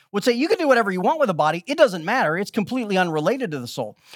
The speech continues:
And they would have weird sexual practices in their religious cults. They would have temples with prostitutes in them because your body literally didn't matter at all. You could treat it like a pleasure machine. It didn't matter. Bodies were second class.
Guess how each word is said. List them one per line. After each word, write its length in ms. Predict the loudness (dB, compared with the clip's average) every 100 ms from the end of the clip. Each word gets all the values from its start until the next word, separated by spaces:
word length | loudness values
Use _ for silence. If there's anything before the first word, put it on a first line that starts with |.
| -2
And 140 | 0
they 60 | 2
would 100 | 2
have 200 | 2 0
weird 580 | -6 -4 -2 -2 -2 -4
sexual 640 | -6 -2 -2 -2 -2 -2
practices 640 | 0 0 0 -4 -6 -6 -2
in 100 | -2
their 140 | 0
religious 500 | 0 0 -2 -2 -6
cults. 300 | -6 -8 -2
They 80 | 0
would 100 | 4
have 180 | 2 0 _ _ -6
temples 560 | -2 -2 0 -2 -2
with 220 | -4 -6 -8
prostitutes 800 | -4 0 2 0 -6 -6 -6 -4
in 80 |
them 140 | -4 -4
because 320 | -2 -2 0
your 100 | -6
body 360 | 0 2 2 0
literally 400 | -2 0 0 -2
didn't 440 | -2 -4 -4 -4
matter 340 | 0 2 4
at 100 | 2
all. 280 | 4 2 -2
You 140 | -4 -4
could 140 | -4
treat 160 | -2 -2
it 80 | 0
like 160 | 0
a 60 | 0
pleasure 360 | 2 4 2
machine. 480 | -4 -4 -6 -6 -6
It 160 | -8 -4
didn't 300 | -4 -4 -4
matter. 400 | 0 2 2 -2 _ _ _
Bodies 340 | 2 2 0 -6
were 100 | -6
second 320 | -4 -4 -6
class. 560 | -6 -8 -8 -18 -20